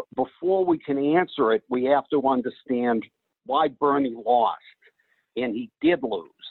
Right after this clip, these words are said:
He, he didn't get a raw deal. He lost. Um, first of all, Sanders isn't really a Democrat. He has no real ties to the Democratic Party. And whatever we may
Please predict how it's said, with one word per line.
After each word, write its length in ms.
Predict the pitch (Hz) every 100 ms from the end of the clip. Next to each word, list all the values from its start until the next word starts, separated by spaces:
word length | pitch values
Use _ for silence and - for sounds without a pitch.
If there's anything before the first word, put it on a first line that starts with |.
| - -
He, 220 | 127 131
he 140 | 117 139
didn't 360 | 170 156 143
get 260 | 131 123 107 _ _
a 100 | 107
raw 300 | 95 101 95 -
deal. 320 | 90 85 92 -
He 120 | 139
lost. 340 | 135 156 123 - _ _ _ _ - - - - - _ -
Um, 380 | 113 107 104 110 _ 127 - - -
first 260 | 214 247 -
of 100 | 101
all, 240 | 101 117 - - _ _ -
Sanders 380 | 202 226 240 196
isn't 320 | 220 214 170
really 340 | 190 190 196
a 40 | 190
Democrat. 680 | 185 196 208 - 117 80 - _ _ _ - _ _
He 260 | 180 160
has 260 | 175 175 165 -
no 500 | 156 170 185 190 190 _ _
real 440 | 131 147 170 160 - -
ties 460 | 180 165 135 113 110 - -
to 60 |
the 180 | 123 131 -
Democratic 760 | 131 139 135 - 127 127 117 _ -
Party. 460 | 170 170 151 - _ _ - - - _
And 160 | 117 117
whatever 360 | 123 143 180 175
we 220 | 156 156
may 240 | 147 135